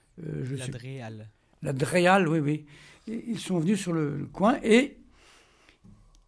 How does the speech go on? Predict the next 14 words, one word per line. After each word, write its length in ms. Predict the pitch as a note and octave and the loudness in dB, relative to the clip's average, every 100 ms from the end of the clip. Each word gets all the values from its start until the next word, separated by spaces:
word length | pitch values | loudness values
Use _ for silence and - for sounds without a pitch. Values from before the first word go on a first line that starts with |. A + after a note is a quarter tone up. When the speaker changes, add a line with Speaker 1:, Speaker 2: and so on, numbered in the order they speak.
| _ _ | _ _
Speaker 1:
et 400 | G#3+ F#3 F3 E3+ - A3 | 0 2 2 -2 -8 2
normalement, 800 | F#3+ A#3 F#3+ G3+ A3+ C4 C4+ - - _ | 6 6 8 8 8 8 4 -2 -20 _
ils 100 | - | -8
se 140 | - G3+ | -4 -4
sont 180 | - E3 | -2 0
quand 140 | G3 | 4
même 160 | B3 F#3+ | 6 6
rendus 220 | G3 E3+ | 6 4
compte 400 | A#3 B3+ A#3+ - | 4 4 2 2
que 300 | A3+ B3 D4 | 6 6 4
sur 280 | - - G3 | -6 0 4
une 140 | G#3+ | 4
zone 320 | E3+ G3+ F3 - | 6 6 6 4
aussi 440 | C4 - G3 C3 | 2 2 0 -4